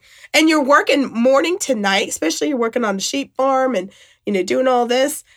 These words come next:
And you have a part-time job. Like, how did you meet your husband?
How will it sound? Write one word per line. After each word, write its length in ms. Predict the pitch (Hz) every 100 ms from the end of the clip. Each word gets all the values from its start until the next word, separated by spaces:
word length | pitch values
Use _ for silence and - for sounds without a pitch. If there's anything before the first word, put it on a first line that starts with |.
| _ -
And 140 | 226
you 220 | 226 208 -
have 240 | 233 233
a 180 | 226 202
part-time 540 | - 240 - 294 254
job. 320 | 247 214 233 269
Like, 160 | 208
how 200 | - 285
did 200 | 370 370
you 60 | 294
meet 260 | 262 285
your 160 | - 233
husband? 640 | 208 277 - 196 185 -